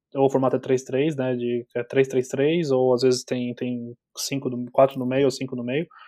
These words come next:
E nesse caso, se for três, claro, você pode comprar só três, né? Se for cinco, você pode comprar quatro, porque aí você pode transformar em uma mini cama, né?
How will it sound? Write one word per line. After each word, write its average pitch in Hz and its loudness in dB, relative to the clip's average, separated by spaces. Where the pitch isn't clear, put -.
E 127 2
nesse 127 0
caso, 135 4
se - -12
for 135 2
três, 135 2
claro, 127 2
você - -12
pode 123 -6
comprar 123 -2
só 131 0
três, 135 -4
né? 135 -8
Se - -14
for 117 -4
cinco, 127 -10
você - -20
pode 120 -6
comprar 123 -6
quatro, 147 -2
porque 135 0
aí 139 6
você 139 -4
pode 139 4
transformar 143 2
em 147 -4
uma 143 0
mini 151 -2
cama, 131 2
né? 120 -6